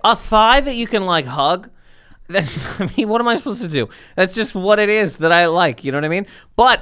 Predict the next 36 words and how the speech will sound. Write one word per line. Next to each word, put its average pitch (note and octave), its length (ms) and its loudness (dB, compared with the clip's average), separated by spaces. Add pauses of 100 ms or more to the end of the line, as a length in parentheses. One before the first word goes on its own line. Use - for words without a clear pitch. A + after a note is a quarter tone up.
I, G3 100 4
w-, A#3+ 160 0
I B3+ 160 0
will D#4 240 -2
say D#4+ 200 0
it's G#3+ 140 -2
always F#4+ 360 0
made B3 140 -2
me A#3+ 80 -2
laugh G#3+ 320 -2 (540)
that, D3+ 180 -2
like, F3+ 160 0
the F3 60 -4
Victoria, G3+ 440 0
say A#3+ 160 0
the A#3 80 2
Victoria's G#3 360 -2
Secret D#3 200 -6
show A#2+ 140 0
again, B2+ 300 -2
just B2+ 220 -10
to, C#3 80 -8
just C3 280 -10
to C#3+ 80 -6
be, B2+ 460 -4
just - 300 -8
to, B2+ 140 -4
to - 300 -8
have C3+ 160 -4
a B2+ 40 -4
reference B2+ 300 -4
point. - 220 -14 (420)
These G3 300 0
are, F#3 480 6
uh, D3 840 0 (260)
supermodels, F3 1200 2